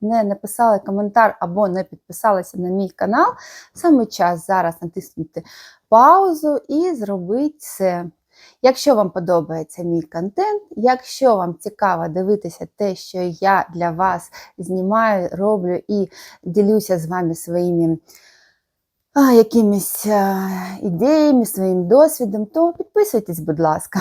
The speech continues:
<laughs> зробіть мені послугу. Вам не важко, а мені дуже приємно та корисно для розвитку мого каналу. На цьому я хочу сказати вам до побачення, до зустрічі, бажаю вам всього самого найкращого.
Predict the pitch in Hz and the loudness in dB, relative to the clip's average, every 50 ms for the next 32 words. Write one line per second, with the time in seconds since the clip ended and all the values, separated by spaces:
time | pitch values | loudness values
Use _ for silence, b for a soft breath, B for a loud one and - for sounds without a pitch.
0 | 220 233 240 226 226 214 262 269 247 277 392 392 - 277 202 190 190 208 226 226 | 2 2 2 2 4 4 4 4 4 2 -2 0 0 0 -2 0 -2 -2 -4 -6
1 | _ - 196 190 196 _ 190 180 180 185 180 185 247 302 320 294 247 233 233 240 | _ -4 -4 -4 -4 _ -14 -10 -10 -10 -4 0 0 2 4 4 4 4 2 2
2 | 226 220 220 285 339 415 - - _ - 214 - - - 202 196 196 220 240 269 | 2 2 4 2 2 2 0 -4 _ -8 -8 -4 -4 -4 -4 -2 -2 0 2 2
3 | 302 311 247 196 175 190 214 202 196 190 - - 180 190 196 220 262 277 247 214 | 4 2 2 0 -2 -4 -4 -4 -6 -10 -10 -8 -8 -6 -4 -2 -2 -2 -2 -2
4 | 196 175 _ - 208 226 240 B B B B B _ - 233 240 302 339 - - | -6 -8 _ -2 -2 -2 -2 B B B B B _ -4 0 0 0 -2 -2 -4
5 | 226 196 180 185 196 214 214 196 190 208 202 208 196 - _ - 175 170 170 170 | -6 -4 -2 0 2 2 2 2 0 -2 -2 -4 -6 -6 _ -6 -4 -2 -2 -4
6 | 185 190 _ - 196 185 180 165 160 156 151 151 156 - 160 _ _ B B B | -4 -8 _ -6 -4 -2 -2 -2 -2 -4 -4 -6 -8 -10 -12 _ _ B B B
7 | B B B B B B - 247 294 302 - - 370 381 381 349 285 226 208 196 | B B B B B B 2 2 2 2 2 4 6 6 6 6 4 2 0 -4
8 | 208 254 277 302 285 - - 214 202 202 - 185 - _ - 190 208 220 214 214 | 0 0 2 2 0 -2 -6 -8 -8 -8 -10 -16 -14 _ -8 -2 -2 -2 -2 -2
9 | - 165 156 160 151 156 160 165 _ _ - 240 254 247 208 180 160 160 185 226 | -6 -12 -12 -12 -12 -12 -14 -16 _ _ 2 2 4 4 0 -6 -4 0 2 2
10 | 294 339 330 330 - - 233 226 220 220 196 190 254 277 254 196 170 175 202 247 | 2 2 0 -2 -8 -8 -8 -8 -6 -8 -4 -2 0 0 0 0 0 -2 0 0
11 | 302 294 294 _ - 214 208 _ - 196 175 165 196 196 240 247 240 214 202 196 | 0 0 -2 _ -14 -16 -16 _ -12 -12 -6 -6 -4 0 2 2 4 2 2 -2
12 | 190 180 - 220 202 226 214 - 254 240 226 202 190 185 185 185 185 180 _ - | -2 -4 -6 -6 -6 -6 -6 -4 -2 -2 -2 -2 -2 -4 -4 -4 -6 -6 _ -2
13 | 233 262 302 320 311 - - 262 247 247 247 | 0 0 0 0 -2 -6 -6 -6 -6 -6 -8